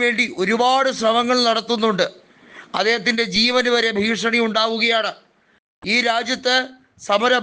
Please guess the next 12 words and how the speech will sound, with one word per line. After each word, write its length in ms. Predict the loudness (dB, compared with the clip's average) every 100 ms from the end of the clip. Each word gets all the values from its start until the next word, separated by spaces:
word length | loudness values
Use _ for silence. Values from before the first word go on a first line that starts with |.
| 2
പോരാട്ടങ്ങൾ 580 | 2 2 0 -2 0 2 2
നടത്തുന്ന 340 | 0 -2 0 0
അദ്ദേഹത്തിനെ 540 | 0 0 0 0 0 -2 -4 _ _ _ _ -2
പല 160 | 0 2 0 0
രീതിയിൽ 360 | 0 0 0 -2 -12 -20 _ -4
പരസ്യമായി 840 | 0 0 -2 -2 0 0 0 0 -4 -8 _ _ _ _ _ _ -6 -6
അദ്ദേഹത്തിനെ 580 | 0 0 0 -2 2 2 2
വധിക്കാൻ 540 | -2 -2 -2 -2 0 -2 -6 _ _ -6
ശ്രമിക്കുന്നു 640 | -2 0 0 0 0 4 4 4
എന്ന് 140 | 2 -2
അദ്ദേഹം 320 | 0 0 0 -2
തന്നെ 240 | -2 0